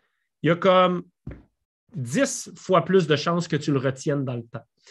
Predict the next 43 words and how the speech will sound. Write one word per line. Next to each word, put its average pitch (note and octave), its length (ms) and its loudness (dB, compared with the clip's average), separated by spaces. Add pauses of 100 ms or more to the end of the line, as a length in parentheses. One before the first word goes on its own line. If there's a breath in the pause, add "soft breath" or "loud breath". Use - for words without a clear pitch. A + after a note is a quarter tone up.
(340 loud breath)
Et E3 120 10
en D3 140 6
plus, A#3 360 4
lorsque D3 280 2
tu D3+ 140 0
le C3+ 80 4
réexpliques G#3 500 2
à E3+ 60 0
quelqu'un C#3 340 -2
d'autre, C3+ 240 -2
ce - 60 -20
qui - 80 -2
est C3 40 0
le B2 40 -2
fun, A#3 320 -2 (340 soft breath)
c'est - 160 0
que D#3+ 60 0
c'est F3+ 160 2
là G#3+ 160 6
que A#3 60 -14
tu - 140 -12
te - 80 2
rends C#3+ 400 2
compte G3+ 460 0
si - 220 -6
tu D#3+ 60 4
as C#3+ 60 4
bien D#3+ 220 4
compris D#3+ 420 0
ou C#3+ 100 0
pas. - 220 -6 (680 soft breath)
Parce - 140 -2
que F#3+ 60 6
des F#3+ 140 6
fois, A#3+ 420 4
si - 200 0
le, F3+ 320 6
le C#3 180 2
prof D#3 460 0 (760)
est E3+ 320 0
un D3+ 120 2
bon F#3 220 4
pédagogue, D3+ 720 -2